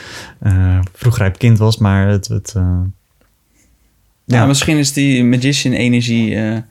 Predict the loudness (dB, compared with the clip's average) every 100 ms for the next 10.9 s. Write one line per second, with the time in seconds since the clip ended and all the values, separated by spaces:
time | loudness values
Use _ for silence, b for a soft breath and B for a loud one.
0 | b b b b -4 -4 -6 -4 -4 -4
1 | -4 -6 -6 -8 -8 -8 -8 -6 -6 -8
2 | -8 -12 -10 -10 -10 -10 -6 -2 -2 -2
3 | -2 -2 -2 -2 -2 -4 -8 -10 -2 2
4 | 2 4 4 4 4 2 2 2 2 2
5 | 2 0 0 0 2 0 -4 -8 -4 -2
6 | 0 0 2 0 0 2 4 4 4 2
7 | 2 0 2 2 2 2 2 2 0 -2
8 | -2 -4 -2 0 2 2 0 0 0 -2
9 | -4 -4 0 0 2 4 2 2 0 -2
10 | 0 2 2 4 4 2 0 -2 -6